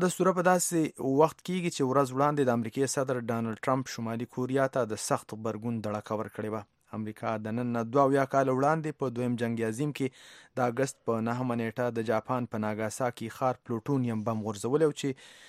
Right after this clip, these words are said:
اویا زره کسان یې وژلي وو. د دغې نه درې ورځې وړاندې امریکا د جاپان په هیروشیما ښار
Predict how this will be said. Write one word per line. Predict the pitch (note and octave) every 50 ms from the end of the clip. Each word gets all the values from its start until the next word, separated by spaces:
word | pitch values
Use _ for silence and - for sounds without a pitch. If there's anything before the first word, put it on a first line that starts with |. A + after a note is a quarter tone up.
| - _ _ - _ _ _ -
اویا | A#2+ A#2+ B2+ C#3+ C#3 B2+
زره | A#2 A2+ A#2 A2+ A2 -
کسان | A2 - - A#2+ A2 A#2
یې | A2+ A2
وژلي | A2 A2 G#2+ A#2+ A2 A#2
وو. | - - _ _ B2+ C3 B2+
د | C3 C3 B2+ C3 D3+
دغې | C#3+ C#3 D3 C#3 C3+
نه | B2+ A#2+ A#2 A#2
درې | C#3+ D#3+ D#3 D3
ورځې | C#3 C#3+ C#3+ C#3+ C3 C#3
وړاندې | B2+ B2 C3 C#3+ D3+ E3 E3 D#3 D#3+ D#3 C3 B2
امریکا | C3 B2+ B2 - - C#3+ D3+
د | C3 B2 B2
جاپان | B2 A#2+ - C#3+ C#3+ C#3 B2+
په | - B2 A#2+
هیروشیما | B2 B2 A#2+ A#2+ - - F3+ E3+ D3+ C3+ B2+ -
ښار | - C#3+ C#3